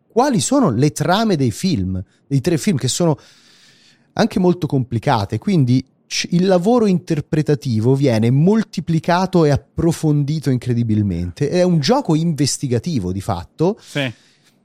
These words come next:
Speaker 1: dove a un certo punto compare persino una cornice extra che in-,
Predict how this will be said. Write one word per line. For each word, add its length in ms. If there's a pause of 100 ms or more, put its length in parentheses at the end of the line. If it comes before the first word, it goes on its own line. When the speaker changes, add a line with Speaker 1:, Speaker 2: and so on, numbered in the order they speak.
(220)
Speaker 1:
dove 280
a 60
un 100
certo 420
punto 380
compare 340
persino 460
una 200
cornice 1080
extra 440
che 120
in-, 180